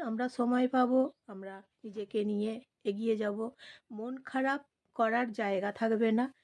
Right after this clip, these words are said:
নিজেকে ব্যস্ত রাখতে হবে। নিজেকে ব্যস্ত রাখলে মন খারাপ করার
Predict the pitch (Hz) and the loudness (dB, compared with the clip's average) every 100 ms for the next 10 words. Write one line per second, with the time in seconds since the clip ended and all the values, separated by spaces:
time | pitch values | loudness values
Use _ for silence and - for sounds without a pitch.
0 | _ - 190 180 185 220 202 185 - - | _ -10 -8 -6 -4 -4 -2 -4 -6 -6
1 | 240 233 - - 226 233 226 320 - _ | -2 -2 -6 -12 -12 -10 -8 -10 -10 _
2 | _ - 202 202 214 202 190 - - 220 | _ -8 -6 -4 -4 -6 -8 -10 -12 -10
3 | 220 214 240 302 - _ _ _ 214 214 | -10 -4 -2 -2 -2 _ _ _ -12 -10
4 | 208 - 233 262 330 _ 226 233 | -10 -2 2 2 0 _ -2 0